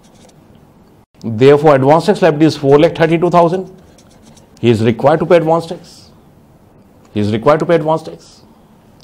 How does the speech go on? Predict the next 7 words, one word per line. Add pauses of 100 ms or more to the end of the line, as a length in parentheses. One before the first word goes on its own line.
(1160)
और
इस
question
में
दो
तीन
issues